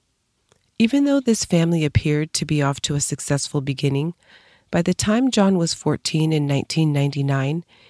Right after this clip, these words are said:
his sixteen-year-old sister Grace would be living out of state,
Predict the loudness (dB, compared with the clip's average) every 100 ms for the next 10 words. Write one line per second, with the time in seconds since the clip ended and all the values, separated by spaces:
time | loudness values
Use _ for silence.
0 | _ -2 -2 0 -4 -4 0 2 4 2
1 | 2 -2 -4 -2 -2 0 0 0 0 -2
2 | 0 0 0 0 0 0 -2 -2 -2 0
3 | -2